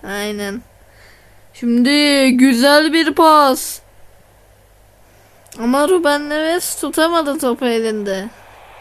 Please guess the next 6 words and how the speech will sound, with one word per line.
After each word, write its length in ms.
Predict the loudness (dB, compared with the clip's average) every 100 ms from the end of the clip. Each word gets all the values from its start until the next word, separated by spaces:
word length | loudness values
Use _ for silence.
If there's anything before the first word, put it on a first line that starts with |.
| -20 -20 -20 -20 -20 -20 -20 -20 -20 -14 -2
Ya 280 | 2 2 2
oradan 460 | 0 2 0 2
da 60 | 2
ya, 580 | 2 2 0 0 2 2
aynen, 500 | 2 0 -2 -4 -6 -4
aynen. 400 | -2 -2 -4